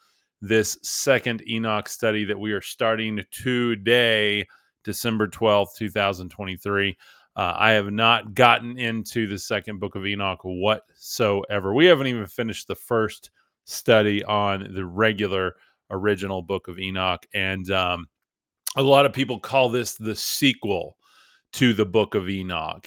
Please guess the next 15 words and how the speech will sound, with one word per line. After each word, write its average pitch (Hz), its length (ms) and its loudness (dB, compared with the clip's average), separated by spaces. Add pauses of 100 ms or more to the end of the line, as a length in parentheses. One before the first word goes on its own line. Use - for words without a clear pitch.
(100)
And 98 180 -2
I 92 100 0
think 98 240 -8
that's 104 220 -4
a 104 60 -2
great 101 360 0
way 95 200 -2
to 90 80 -4
put 101 260 -4
it, 90 140 -6
because 95 320 -8
it's 87 140 -8
almost 104 340 -2
like, 95 320 -2
uh, 92 320 0